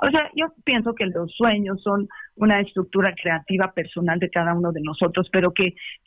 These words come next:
tu psicoanalista pudiera llevar el, el, la lógica de los sueños después de cinco años o tres años y que encontraras estadísticas de cada cuánto aparece un símbolo generado como tu padre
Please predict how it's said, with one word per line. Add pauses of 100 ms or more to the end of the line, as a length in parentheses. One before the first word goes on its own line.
tu
psicoanalista (100)
pudiera
llevar (160)
el,
el,
la
lógica
de
los
sueños
después
de
cinco
años
o
tres
años (280)
y
que
encontraras
estadísticas
de
cada
cuánto
aparece (220)
un
símbolo
generado
como
tu
padre